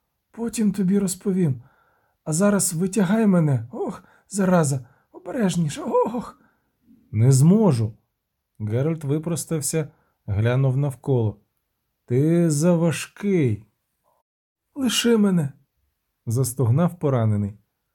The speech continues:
«Лиши мене, хай там, але рятуй її, боги, рятуй її». «Кого?»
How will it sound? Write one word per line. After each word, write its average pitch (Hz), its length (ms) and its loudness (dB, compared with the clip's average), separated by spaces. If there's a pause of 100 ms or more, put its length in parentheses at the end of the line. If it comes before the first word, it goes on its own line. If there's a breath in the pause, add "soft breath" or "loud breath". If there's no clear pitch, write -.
(160)
«Лиши 254 340 -8
мене, 214 400 -2 (160 loud breath)
хай 202 300 -4
там, 170 400 -6 (380 soft breath)
але 220 220 0
рятуй 240 400 0
її, 214 320 2
боги, 185 480 0
рятуй 233 400 -2
її». 180 360 0 (760)
«Кого?» 120 800 2